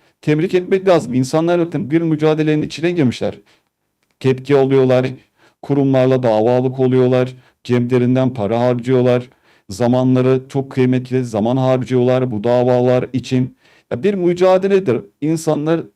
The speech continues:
bir konuyla ilgili mücadele edenler. Emekli aylıklarından mutlu musunuz? Yani şunu soralım mesela. Yorum yazan kişiler, "Ya bırakın boş işleri." diyen kişiler. Ya emekli aylıklarından mutlu musunuz? Bu ülkeyi yöneten bir hükümet var.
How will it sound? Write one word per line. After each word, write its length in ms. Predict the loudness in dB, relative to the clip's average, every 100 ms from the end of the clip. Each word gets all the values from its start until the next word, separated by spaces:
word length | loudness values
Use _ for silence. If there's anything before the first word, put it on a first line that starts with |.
| _ _ -12
bir 300 | -6 -4 -2
konuyla 360 | 0 0 2
ilgili 240 | 0 -2 -4
mücadele 560 | -2 0 0 2 0
edenler. 360 | 0 -2 -4 -6 -4
Emekli 400 | -4 -4 -4 -2
aylıklarından 600 | 0 -2 -2 -2 0 0
mutlu 360 | -2 -4 -4 -4
musunuz? 480 | -4 -6 -8 -10 _
Yani 160 | -8 -8
şunu 200 | -6 -10
soralım 520 | -4 0 2 2 2
mesela. 340 | -2 -6 -10 -6
Yorum 360 | -2 0 0
yazan 360 | 0 0 -2 -2
kişiler, 340 | -8 -10 -2
"Ya 180 | 0 0
bırakın 420 | 0 -2 -2 -8 -8 -2
boş 160 | -2 -2
işleri." 400 | -6 -6 -6 -4
diyen 200 | -6 -6
kişiler. 260 | -8 -10 -10 _ _ -4
Ya 80 | -2
emekli 380 | 0 -2 -2 0
aylıklarından 400 | 0 0 0 0
mutlu 320 | -2 -4 -2
musunuz? 460 | -2 -4 -16 -20 _ _ _ _ _ -8
Bu 120 | -2
ülkeyi 280 | -2 0 0
yöneten 440 | 2 2 0 0
bir 80 | 0
hükümet 500 | -2 -2 0 -2 -4
var. 200 | -8 -10